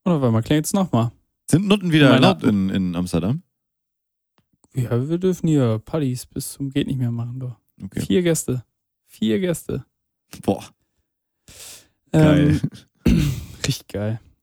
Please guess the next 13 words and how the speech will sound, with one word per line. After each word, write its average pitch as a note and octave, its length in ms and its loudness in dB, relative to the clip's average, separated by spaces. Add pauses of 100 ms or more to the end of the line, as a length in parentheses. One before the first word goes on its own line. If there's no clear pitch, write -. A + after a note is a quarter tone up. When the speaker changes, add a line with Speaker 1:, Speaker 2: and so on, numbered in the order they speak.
(200)
Speaker 1:
Und D3 100 2
meine C#3 200 4
Haushälterin D#3 880 2
steht C#3 320 0
schon C3 180 2
brav B2+ 240 0
am C3 120 2
Fenster B2+ 400 0
und D3+ 100 2
guckt - 300 -2
und C#3+ 160 2
sagt A2 200 -12
so, D3+ 260 -2